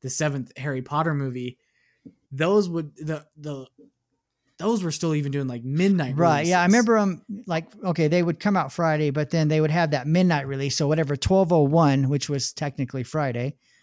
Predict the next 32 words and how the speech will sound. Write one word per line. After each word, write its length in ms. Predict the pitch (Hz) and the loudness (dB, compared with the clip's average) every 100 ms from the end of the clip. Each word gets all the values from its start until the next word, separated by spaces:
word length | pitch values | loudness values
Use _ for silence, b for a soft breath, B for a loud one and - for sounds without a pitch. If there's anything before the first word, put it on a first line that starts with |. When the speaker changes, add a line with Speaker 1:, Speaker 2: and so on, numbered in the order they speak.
| b b b b b - | b b b b b -2
Speaker 2:
And, 160 | 165 185 | 0 2
Speaker 1:
Right. 80 | |
Speaker 2:
and 100 | 175 | 2
then 120 | 170 202 | 4 4
they 100 | 180 | 2
started 260 | 190 170 | 2 0
pushing 320 | - 175 - | 2 0 0
it 100 | 147 | -2
back 240 | 151 151 139 | 0 -2 -2
to, 440 | - 147 143 139 131 _ _ _ _ - | -2 0 2 0 -4 _ _ _ _ -14
like, 220 | 139 - | -14 -4
ten 160 | - 156 | 0 0
o'clock 440 | 147 147 135 147 | 0 0 0 0
and 80 | 135 | -2
Speaker 1:
Eleven, 280 | 139 147 151 | -2 0 0
Speaker 2:
then, 300 | 135 151 185 | 0 0 0
yeah, 120 | 139 | 0
Speaker 1:
ten 120 | 147 | -2
o'clock. 380 | 131 143 127 123 | -6 -8 -6 0
Speaker 2:
then 160 | 160 151 | 2 2
nine 200 | 156 156 | 2 0
o'clock. 460 | 147 143 135 147 - | 0 -2 -2 -4 -8
And 160 | 147 160 | -4 0
now 140 | 160 | 2
I 100 | 190 165 | 2 2
can 120 | 160 | 0
get 220 | 147 160 | 0 -2
Speaker 1:
Now 160 | 165 185 | -2 0
you 180 | 202 190 | 0 0
can 180 | 175 160 | -2 0
go 300 | 151 139 | 0 0
at, 80 | 131 | -4